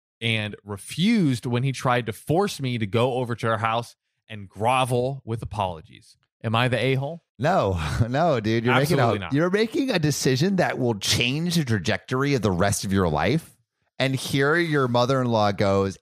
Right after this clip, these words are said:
Speaker 2: and invades your privacy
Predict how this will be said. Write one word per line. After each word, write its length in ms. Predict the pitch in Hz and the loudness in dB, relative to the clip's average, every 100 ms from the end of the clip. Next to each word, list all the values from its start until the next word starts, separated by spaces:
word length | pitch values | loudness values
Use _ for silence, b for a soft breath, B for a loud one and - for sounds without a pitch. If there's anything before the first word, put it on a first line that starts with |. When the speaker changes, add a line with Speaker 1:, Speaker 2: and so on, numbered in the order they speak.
| - | -4
Speaker 2:
and 100 | 117 | -2
invades 840 | 117 95 80 131 139 165 185 135 104 | -2 -4 -2 0 2 0 -2 -4 0
your 280 | 131 170 | 2 2
privacy 880 | 170 151 143 147 151 - 113 92 90 | 0 0 0 0 -2 0 0 0 -2